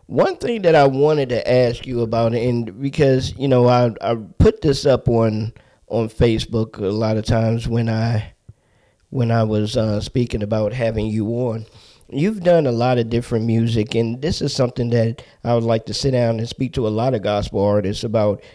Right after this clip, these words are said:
You've done a lot of different music, and you've put out a lot of different, um, singles, E Ps, things of that nature. Like you had Blue Addicted, um,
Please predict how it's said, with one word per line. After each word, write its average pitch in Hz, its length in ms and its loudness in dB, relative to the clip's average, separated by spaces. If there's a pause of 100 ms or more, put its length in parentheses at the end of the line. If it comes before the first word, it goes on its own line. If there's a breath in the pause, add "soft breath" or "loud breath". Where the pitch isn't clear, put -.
(100)
You've 196 200 -4
done 185 180 2
a 131 60 2
lot 120 240 0
of 117 80 -2
different 120 340 -2
music, 117 500 -2
and 113 240 -6
you've 120 300 -4
put 139 180 -2
out 113 360 -2
a 107 80 -4
lot 110 260 -2
of 107 100 -4
different, 110 480 -6
um, 104 500 -6 (920)
singles, 113 720 -2
E 117 160 -2
Ps, 113 420 -4
things 110 280 -6
of 107 80 -2
that 113 160 -2
nature. 110 460 -6 (340 loud breath)
Like 113 200 0
you 123 120 2
had 101 260 2
Blue 123 300 2
Addicted, 120 560 -2 (280 soft breath)
um, 110 680 0